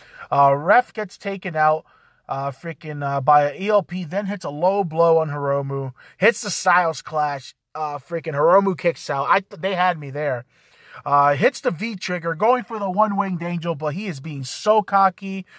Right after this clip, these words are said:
unleashing all these Bullet Club member moves. Uh, Hiromu turns it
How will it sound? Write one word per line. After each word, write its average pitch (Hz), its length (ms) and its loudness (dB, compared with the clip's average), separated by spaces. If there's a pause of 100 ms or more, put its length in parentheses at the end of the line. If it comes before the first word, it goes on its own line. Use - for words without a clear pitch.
(220)
unleashing 180 500 -4
all 165 140 -2
these 151 160 -6
Bullet 175 280 -2
Club 170 300 2
member 160 340 0
moves. 151 460 -4 (460)
Uh, 151 180 6
Hiromu 214 480 4
turns 196 400 -4
it 190 260 -4